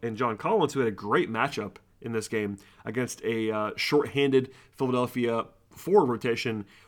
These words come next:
was not really involved as much as he probably needed to be the entire way, but especially early on and then the fourth quarter. And you kinda see actually almost directly in this game, when he was involved, the Hawks did a lot better work on offense.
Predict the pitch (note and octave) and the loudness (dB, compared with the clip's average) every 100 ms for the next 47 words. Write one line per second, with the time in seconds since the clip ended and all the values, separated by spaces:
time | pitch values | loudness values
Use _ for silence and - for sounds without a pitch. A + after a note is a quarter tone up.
0 | - B2 B2 E3+ C#3+ F3+ D3+ G#2+ A2 C3+ | -6 -2 2 2 2 2 2 0 -2 0
1 | C3+ C#3+ C3 B2+ - A#2+ A2+ B2 A#2 A#2 | 0 -2 -4 -6 -2 0 2 0 0 -2
2 | A2+ G#2+ G2+ C#3+ C#3+ A2 B2+ A2 - C#3+ | -4 -4 0 2 2 2 0 -2 -4 -2
3 | C#3 - A2+ A2 G#2 A#2 B2 G#2+ G#2+ G#2 | -2 -2 -2 0 0 0 0 0 -2 -6
4 | G2 C3 C3 A#2+ G#2 G#2 - - - A#2 | -4 -2 -2 -2 -2 -2 -6 -14 -6 -4
5 | B2 D3+ - - E3+ C#3+ A#2+ A#2+ C3 B2 | 0 0 0 0 2 2 4 2 2 2
6 | A#2 C#3 G3 - G#2+ B2+ C#3 A#2 G#2+ A2 | 2 2 0 0 2 2 2 0 0 0
7 | G#2+ B2 A#2 G#2+ A2 C#3+ C3 A2+ C#3 B2+ | -2 -2 0 0 2 2 2 2 4 4
8 | A2 A2 A2+ A2 - A2+ G#2 G#2+ A2 G#2+ | 4 2 0 -2 -2 -2 0 -2 -4 -2
9 | A#2+ A#2 C3+ C3+ D3 D#3+ F#3+ G3 | 0 4 2 2 0 0 -2 -4